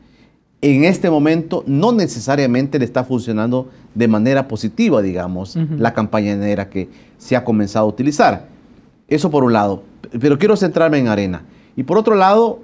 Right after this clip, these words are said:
Speaker 1: el ataque ya no es contra el F M L N, sino que el ataque es con Nayib Bukele, que según las encuestas lidera, eh, las preferencias. Esa estrategia de, de Arena,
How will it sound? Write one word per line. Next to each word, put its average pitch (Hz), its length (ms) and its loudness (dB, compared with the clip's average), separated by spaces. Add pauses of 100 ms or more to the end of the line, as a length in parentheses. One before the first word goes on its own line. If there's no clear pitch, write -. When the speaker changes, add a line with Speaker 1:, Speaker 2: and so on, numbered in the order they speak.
Speaker 1:
el 127 160 2
ataque 180 580 -2
ya 151 140 2
no 156 120 2
es 156 60 0
contra 135 320 0
el 117 100 4
F 151 160 2
M 190 140 0
L 160 300 4
N, 226 240 -2 (460)
sino 127 240 -2
que 160 80 -2
el 160 80 2
ataque 151 300 0
es 208 80 0
con 160 380 4
Nayib 139 280 4
Bukele, 170 420 0
que 175 360 -4
según 117 260 -4
las 143 100 0
encuestas 151 420 -4
lidera, 139 500 2 (420)
eh, 107 360 2
las 117 140 0
preferencias. 90 800 -4 (1200)
Esa 233 260 2
estrategia 170 680 2
de, 113 440 2
de 104 200 0
Arena, 143 480 2